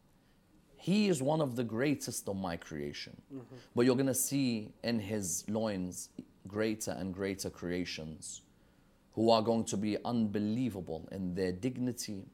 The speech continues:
Speaker 1: in their intellect, in their devotion, and in their worship. The same way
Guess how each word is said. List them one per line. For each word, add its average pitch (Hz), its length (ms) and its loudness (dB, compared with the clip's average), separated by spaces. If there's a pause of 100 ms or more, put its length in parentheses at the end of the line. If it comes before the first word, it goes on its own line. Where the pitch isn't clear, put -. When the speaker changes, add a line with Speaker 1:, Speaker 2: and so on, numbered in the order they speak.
Speaker 1:
in 95 180 -2
their 92 160 0
intellect, 95 640 -4
in 92 140 -2
their 90 120 -2
devotion, 95 720 -2
and 104 140 -4
in 98 120 -2
their 92 160 0
worship. 117 520 4 (260)
The 123 120 8
same 233 440 10
way 160 360 8